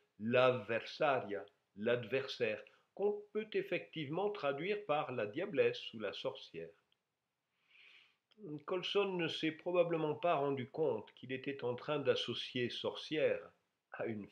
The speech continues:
femme. La courbe n'était pas nouvelle. Elle, euh, avait déjà été utilisée par Fermat.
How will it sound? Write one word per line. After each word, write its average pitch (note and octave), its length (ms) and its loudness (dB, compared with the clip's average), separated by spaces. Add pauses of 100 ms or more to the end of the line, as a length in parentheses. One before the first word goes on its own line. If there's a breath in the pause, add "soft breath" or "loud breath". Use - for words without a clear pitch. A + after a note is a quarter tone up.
(100)
femme. F2 280 -4 (2750)
La E3+ 120 4
courbe G3+ 300 4
n'était D3 220 2
pas C#3 160 4
nouvelle. C#3 480 2 (680)
Elle, D#3 440 6
euh, C3+ 420 8
avait C3 240 4
déjà C#3+ 320 6
été E3+ 240 2
utilisée B2+ 600 0
par C3+ 360 -2
Fermat. D3+ 540 0